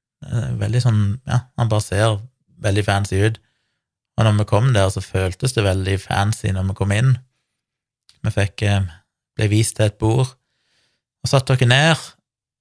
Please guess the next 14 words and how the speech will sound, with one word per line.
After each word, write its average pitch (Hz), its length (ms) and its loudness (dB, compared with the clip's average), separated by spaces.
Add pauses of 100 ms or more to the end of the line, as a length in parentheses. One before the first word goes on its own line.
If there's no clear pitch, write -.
(300)
og 123 60 2
så 123 220 2 (800)
slutta - 500 -8
vel 87 160 -4
egentlig 95 640 0
på 101 120 -6
mange 101 200 -2
måter, 98 560 0 (2750)
eh, 50 180 -12 (800)
hva 127 120 -4
heter 127 200 0
det, - 60 -4 (100)
I-, 110 140 0 (100)
imponeringa. 113 760 0